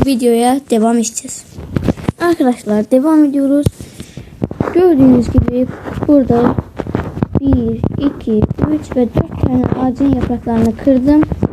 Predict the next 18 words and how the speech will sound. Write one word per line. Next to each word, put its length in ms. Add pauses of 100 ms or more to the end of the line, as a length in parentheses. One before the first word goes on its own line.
(280)
Bir 80
tane 160 (120)
buradan 260
da 80
başlamıştım, 540
makas 380
kırıldı. 440 (580)
Bu 160
kadar. 540 (240)
Üç 280
tek, 280
bir 160
de 160
kırk 200
dört 200
tane 340
yaprağımız 580
oldu. 200